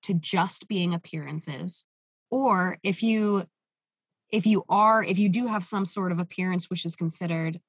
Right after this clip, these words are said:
you know, appealing, um, you have to work twice as hard to, like, overcome your appearances, which I just, it's frustrating. And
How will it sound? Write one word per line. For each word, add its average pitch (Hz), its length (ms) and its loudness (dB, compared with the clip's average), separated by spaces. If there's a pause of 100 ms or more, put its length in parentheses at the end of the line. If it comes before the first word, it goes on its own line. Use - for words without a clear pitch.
you 180 120 -4
know, 156 220 -4 (260)
appealing, 185 800 -2 (500)
um, 190 160 0
you 196 100 4
have 226 100 0
to 226 80 -4
work 226 160 -2
twice 240 360 -4
as 220 100 -4
hard 202 480 2
to, 196 100 -6
like, 175 240 -2
overcome 214 640 0
your 170 240 0
appearances, - 840 -12 (600)
which 240 180 -2
I 226 120 2
just, 226 360 -2 (540)
it's 208 180 -2
frustrating. 269 840 -2 (1080)
And 190 400 2